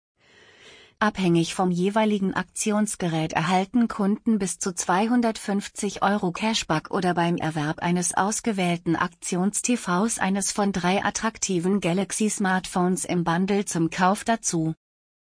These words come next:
Ist für das Aktionsgerät ein Cashback erhältlich,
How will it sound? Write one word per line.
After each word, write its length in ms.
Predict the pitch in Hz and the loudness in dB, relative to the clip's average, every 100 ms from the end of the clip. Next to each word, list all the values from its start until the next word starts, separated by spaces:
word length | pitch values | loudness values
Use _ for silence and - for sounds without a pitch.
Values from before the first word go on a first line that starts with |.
| _ _ _ _ _ _ _ - - _ | _ _ _ _ _ _ _ -20 -20 _
Ist 200 | 226 - | -2 -2
für 120 | - 185 | -2 -2
das 220 | 165 - | -2 0
Aktionsgerät 1000 | 190 - - 214 214 208 - 170 160 160 | -2 -2 -2 0 0 0 -2 -2 0 0
ein 200 | 190 196 | 0 0
Cashback 520 | - 220 - - 151 | 0 -2 -2 -2 -2
erhältlich, 840 | - 147 156 143 - 147 135 - | -2 0 0 -2 -2 -4 -4 -12